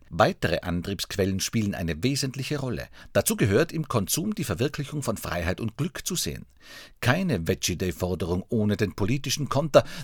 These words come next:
da einen Freiheitsentzug für mündige Bürger zu wittern. Konsumieren ist Kern eines Bedürfnis- und Selbstbelohnungssystems,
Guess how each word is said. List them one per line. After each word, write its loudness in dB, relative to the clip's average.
da 6
einen 2
Freiheitsentzug -2
für 2
mündige 2
Bürger 0
zu -2
wittern. -4
Konsumieren 4
ist -2
Kern 0
eines 0
Bedürfnis- 0
und -2
Selbstbelohnungssystems, 0